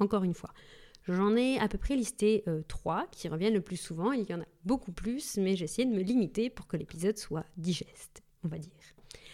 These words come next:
Donc, la première chose qu'on entend souvent et qu'on met dedans, c'est la taille. Euh, une exploitation intensive, elle est forcément grosse.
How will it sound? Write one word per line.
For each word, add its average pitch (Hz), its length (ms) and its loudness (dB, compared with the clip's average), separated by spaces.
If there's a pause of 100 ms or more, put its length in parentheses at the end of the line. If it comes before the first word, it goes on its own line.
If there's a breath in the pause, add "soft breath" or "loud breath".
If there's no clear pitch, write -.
(580 loud breath)
Donc, 247 300 4
la 190 80 0
première 277 280 2
chose - 200 -2
qu'on 185 180 2
entend 185 380 2
souvent 180 500 -2
et 185 120 -4
qu'on 175 120 -4
met 180 140 0
dedans, 180 420 -2
c'est - 180 -2
la 220 120 4
taille. - 260 -4 (500 loud breath)
Euh, - 240 -6
une 175 120 2
exploitation 175 680 -2
intensive, 180 560 -2
elle 151 120 -6
est - 20 -6
forcément 196 440 0
grosse. 175 520 -4